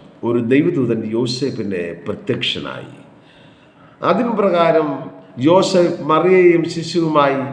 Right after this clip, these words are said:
മിസ്രൈമിലേക്ക് പലായനം ചെയ്യുകയാണ്. ഈജിപ്തിൻ്റെ അതിർത്തിയിലേക്ക് അന്ന് നൂറ് മൈൽ നടക്കേണ്ടിയിരുന്നു. പിന്നെയും സീനായി പർവ്വതത്തിൽ കൂടെ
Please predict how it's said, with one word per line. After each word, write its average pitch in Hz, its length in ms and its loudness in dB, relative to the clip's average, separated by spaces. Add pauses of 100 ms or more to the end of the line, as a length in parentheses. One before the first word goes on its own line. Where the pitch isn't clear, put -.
(760)
മിസ്രൈമിലേക്ക് 190 880 4 (160)
പലായനം 139 840 2 (100)
ചെയ്യുകയാണ്. 98 720 -8 (720)
ഈജിപ്തിൻ്റെ 135 760 2 (240)
അതിർത്തിയിലേക്ക് 131 840 0 (500)
അന്ന് 139 420 2 (100)
നൂറ് 190 500 4
മൈൽ 165 320 2 (100)
നടക്കേണ്ടിയിരുന്നു. 104 840 -2 (720)
പിന്നെയും 247 520 4
സീനായി 208 640 2
പർവ്വതത്തിൽ 190 540 2
കൂടെ 151 340 2